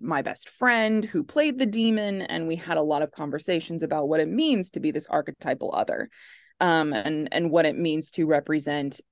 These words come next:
um, not, not always, not necessarily the satanic as, like, Christians conceptualize it, but just that archetypal other, um, and, and the nuance they tend to be afforded.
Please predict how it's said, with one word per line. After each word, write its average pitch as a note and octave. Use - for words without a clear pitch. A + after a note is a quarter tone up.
um, D3+
not, A#3+
not A#3
always, G3+
not F#3
necessarily D#3+
the D3+
satanic D3+
as, C#3+
like, C3+
Christians C4+
conceptualize D4
it, C4+
but F3+
just -
that C3
archetypal C3+
other, G2
um, D#3
and, D3+
and D#3
the F3
nuance E3
they D3
tend B2+
to C3
be G#2+
afforded. -